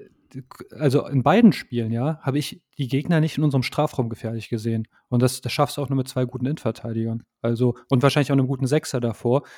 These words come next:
Also unsere Defensivarbeit in den zwei Spielen, die ist, die ist, die ist fabelhaft. Also klar, wir haben jetzt natürlich, äh, in der vorigen Woche zwei Gegentore bekommen,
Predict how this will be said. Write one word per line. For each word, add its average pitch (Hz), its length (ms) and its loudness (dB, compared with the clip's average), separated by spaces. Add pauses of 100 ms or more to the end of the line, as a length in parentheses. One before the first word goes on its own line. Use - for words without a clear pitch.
(100)
Also - 180 -6
unsere 120 200 -2
Defensivarbeit 127 920 -2 (540)
in 131 140 0
den 127 160 4
zwei 120 320 0
Spielen, 123 600 0 (240)
die 127 120 -2
ist, - 300 -8
die - 120 -20
ist, - 220 -14
die - 40 -10
ist - 140 -8
fabelhaft. 131 580 0 (480)
Also 120 220 2
klar, 170 260 4
wir 123 100 4
haben 135 120 6
jetzt 127 140 2
natürlich, 135 300 2
äh, 127 320 2
in 127 120 -2
der 120 320 -2
vorigen 135 420 0
Woche 127 260 2
zwei 120 220 -4
Gegentore 127 460 2
bekommen, 127 340 2